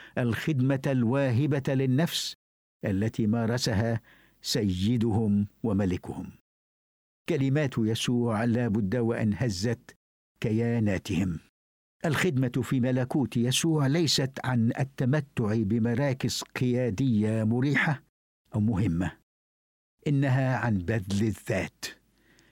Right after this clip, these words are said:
هذا ما قصده يسوع كالأساس الذي تبنى عليه مملكة عطائه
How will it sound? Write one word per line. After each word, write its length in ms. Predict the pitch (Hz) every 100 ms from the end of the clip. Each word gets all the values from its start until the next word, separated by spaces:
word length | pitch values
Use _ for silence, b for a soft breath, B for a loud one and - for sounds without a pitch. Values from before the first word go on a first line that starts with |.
| b b
هذا 480 | 170 139 139 131 123
ما 180 | 123
قصده 600 | 120 127 120 135 117 117 110
يسوع 500 | 113 - 131 131 123
كالأساس 920 | - 120 - 127 - 139 - - - B B B B
الذي 560 | 131 110 131 123 131 123
تبنى 460 | - 135 95 117
عليه 680 | 127 113 123 131 123 - 131
مملكة 880 | 113 117 107 113 143 143 117 127 113
عطائه 760 | 110 123 139 131 123 120 123